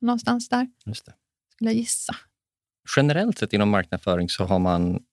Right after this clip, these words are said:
Speaker 2: i alla fall i Sverige senaste året eller så pratat ganska mycket om the long and the short of it. Så hur mycket man ska satsa på sitt varumärke för att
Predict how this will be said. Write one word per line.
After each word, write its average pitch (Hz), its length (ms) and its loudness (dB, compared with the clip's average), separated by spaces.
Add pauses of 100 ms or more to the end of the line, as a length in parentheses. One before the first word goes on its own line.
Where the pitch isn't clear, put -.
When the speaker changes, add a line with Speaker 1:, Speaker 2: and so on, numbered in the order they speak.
(180)
Speaker 2:
i 98 100 -2
alla 92 180 0
fall 85 320 -4
i 85 40 -6
Sverige 85 680 0
senaste 85 600 -2
året 85 340 -2
eller 87 100 0
så 85 180 -4
pratat - 300 -2
ganska 95 220 -2
mycket 95 180 -4
om 87 160 2
the 90 100 0
long 90 260 0
and 87 100 -2
the 87 80 0
short 117 300 -2
of - 120 -8
it. - 140 -14
Så - 80 -2
hur 90 60 0
mycket 85 160 -6
man - 140 -4
ska - 140 -8
satsa - 260 -4
på - 120 -20
sitt - 160 -8
varumärke 90 800 -2 (640)
för - 80 2
att - 200 -4